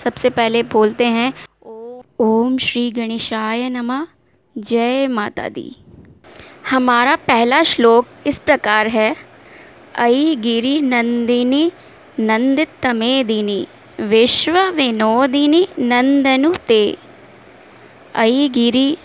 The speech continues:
नंदिनी नंदित तमेदिनी विश्व विनोदिनी नंदनुते। गिरिवर विंध्य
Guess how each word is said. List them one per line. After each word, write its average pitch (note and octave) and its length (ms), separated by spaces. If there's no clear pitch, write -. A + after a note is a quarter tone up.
नंदिनी A3+ 840
नंदित A#3 640
तमेदिनी A#3+ 880
विश्व B3+ 680
विनोदिनी C4 1000
नंदनुते। B3 1160
गिरिवर D#4+ 800
विंध्य D4 760